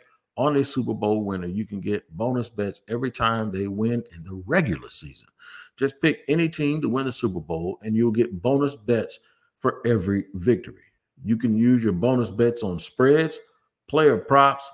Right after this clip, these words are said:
over-unders, and more. So visit fanduel dot com slash locked on and start earning bonus bets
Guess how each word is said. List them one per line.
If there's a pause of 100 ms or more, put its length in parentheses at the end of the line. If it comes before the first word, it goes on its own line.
(160)
over-unders, (160)
and
more. (200)
So
visit
fanduel
dot
com (320)
slash
locked
on
and
start
earning
bonus
bets